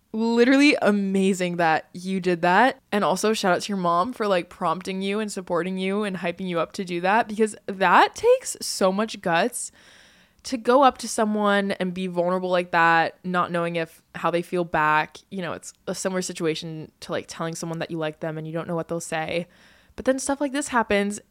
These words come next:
and boom, happily ever after. Would that have happened if you didn't do that? You might have never seen him again. Crazy. That's <laughs> amazing.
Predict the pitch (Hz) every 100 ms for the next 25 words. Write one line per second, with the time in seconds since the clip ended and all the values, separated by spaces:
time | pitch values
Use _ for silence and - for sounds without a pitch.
0 | _ 214 208 202 180 175 196 _ - 196
1 | 202 190 175 160 - 165 165 180 175 180
2 | 180 180 175 185 180 180 175 180 170 185
3 | 220 - _ _ _ 185 180 175 190 226
4 | 226 220 208 220 196 175 170 170 - -
5 | - - 202 196 175 160 147 139 - _
6 | _ - 180 - - - 190 175 175 220
7 | - 190 151 185